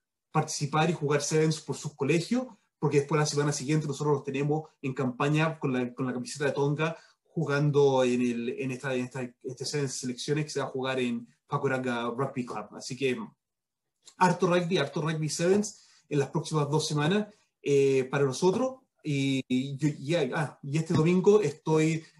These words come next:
de entrenador de <clears throat> uno de los equipos, eh, de, de la Premier League de fútbol australiano, eh, en North Harbour Stadium este domingo. Se me había olvidado contarte, Gust-,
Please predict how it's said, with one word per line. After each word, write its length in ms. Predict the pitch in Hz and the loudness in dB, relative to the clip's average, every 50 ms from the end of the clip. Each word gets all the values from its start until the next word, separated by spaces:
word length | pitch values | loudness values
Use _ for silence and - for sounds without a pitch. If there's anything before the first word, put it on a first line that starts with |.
| 143 - | -20 -16
de 560 | - 127 139 139 139 135 135 135 131 135 143 | -6 0 4 4 4 4 4 4 2 2 2
entrenador 640 | 147 143 139 143 139 139 135 147 156 160 160 156 143 139 | 0 -2 0 0 -2 0 2 2 2 2 2 2 0 0
de 440 | 151 147 147 147 143 139 139 135 131 - - - 143 135 - | 0 0 2 4 4 4 6 6 4 4 2 0 -6 -6 -8
<clears throat> 280 | - _ _ _ _ | -12 _ _ _ _
uno 260 | - 185 160 156 165 165 | -8 -2 0 0 2 2
de 60 | 156 | 4
los 140 | 156 147 143 | 4 6 4
equipos, 680 | 143 - 160 160 147 160 156 156 156 156 - - - - | 4 2 -2 -4 -2 0 0 0 0 0 -4 -12 -18 -10
eh, 600 | 143 139 135 131 127 123 123 120 117 117 117 117 - _ _ _ _ _ _ _ | -8 -6 -4 -2 -2 -2 -2 -2 -2 -6 -8 -12 -16 _ _ _ _ _ _ _
de, 440 | _ 127 120 120 117 120 117 113 113 117 | _ -12 -8 -6 -6 -4 -6 -6 -8 -10
de 200 | 113 113 123 123 | -8 -6 -4 -4
la 80 | 127 | -4
Premier 360 | - - 131 143 143 151 147 | -6 -6 -4 -2 -2 0 0
League 400 | 151 151 156 156 151 160 170 160 - | 0 0 0 0 -2 -4 -6 -6 -4
de 500 | 135 123 123 123 117 117 113 113 - - _ _ _ _ | -2 0 0 0 0 -2 -4 -8 -10 -14 _ _ _ _
fútbol 260 | - 160 143 147 139 | -6 -6 -4 -2 -2
australiano, 600 | 135 - - 127 131 139 143 151 175 190 185 - _ _ _ _ _ _ _ _ - | -4 -4 -4 -2 0 0 2 2 0 -2 -4 -8 _ _ _ _ _ _ _ _ -4
eh, 460 | 131 131 127 127 123 120 120 120 117 120 131 - | -2 0 2 2 2 2 0 -2 -4 -6 -8 -6
en 140 | - 123 131 | -4 -4 -2
North 180 | 143 143 139 - | -2 -2 -4 -2
Harbour 220 | 143 139 127 127 | -2 -2 -2 -2
Stadium 420 | 127 - - 143 139 135 139 131 120 | -6 -4 -2 -2 0 0 -2 -2 -4
este 180 | 120 - 135 | -6 -6 -4
domingo. 320 | 127 123 127 127 120 107 104 | -2 0 0 0 -2 -2 -4
Se 120 | - - 156 | -8 -4 -2
me 80 | 175 | -2
había 60 | 185 | 0
olvidado 200 | 170 156 156 175 185 | 0 0 0 0 -2
contarte, 380 | 175 - 190 190 - 185 170 | 0 -2 -4 -4 -2 -4 -4
Gust-, 200 | 170 160 147 - | -4 -6 -8 -8